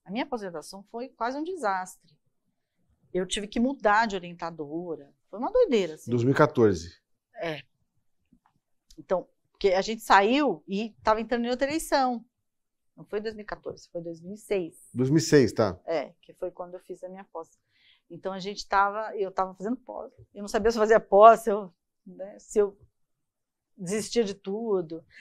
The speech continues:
Speaker 1: Aí a minha professora não quis, a minha professora que eu tinha escolhido como orientadora desistiu de mim.
Speaker 2: Uhum.
Speaker 1: E eu tenho,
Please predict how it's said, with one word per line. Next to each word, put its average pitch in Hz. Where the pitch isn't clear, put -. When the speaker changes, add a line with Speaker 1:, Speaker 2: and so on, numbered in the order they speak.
Speaker 1:
Aí 214
a 233
minha 277
professora 240
não 202
quis, 208
a 170
minha 185
professora 190
que 190
eu 196
tinha 240
escolhido 226
como 208
orientadora 202
desistiu 190
de 185
mim. 208
Speaker 2:
Uhum. -
Speaker 1:
E 202
eu 302
tenho, 233